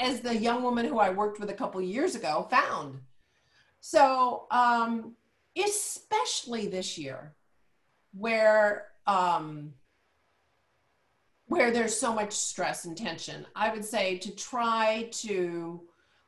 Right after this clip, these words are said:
um, you know, minimize that. I know some of my colleagues, because things are uncertain,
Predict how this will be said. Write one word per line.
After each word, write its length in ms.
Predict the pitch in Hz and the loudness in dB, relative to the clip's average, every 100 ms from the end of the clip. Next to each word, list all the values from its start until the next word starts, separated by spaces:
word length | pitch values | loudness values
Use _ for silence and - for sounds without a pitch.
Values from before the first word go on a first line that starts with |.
| _ | _
um, 540 | 165 160 139 135 135 151 _ _ _ _ _ _ _ - | -2 0 -2 -6 -12 -16 _ _ _ _ _ _ _ -10
you 80 | 185 | -6
know, 240 | 151 139 - | -6 -6 -12
minimize 680 | 180 196 226 220 190 151 156 | -10 -6 -4 -2 -2 -2 -6
that. 340 | - 139 - - - - | -6 -6 -6 -12 -14 -2
I 120 | 302 | 0
know 160 | 339 349 | 0 0
some 260 | - 311 | -2 0
of 160 | 349 370 | 0 0
my 160 | 339 | 0
colleagues, 640 | 330 294 226 214 208 208 - | 0 0 0 2 0 -2 -6
because 580 | 240 - 285 269 320 | -10 -6 -2 0 -2
things 340 | - 277 262 233 | -6 -6 -4 -2
are 200 | 233 208 | -2 -2
uncertain, 640 | 196 202 208 190 170 180 | -2 -4 -6 -8 -6 -8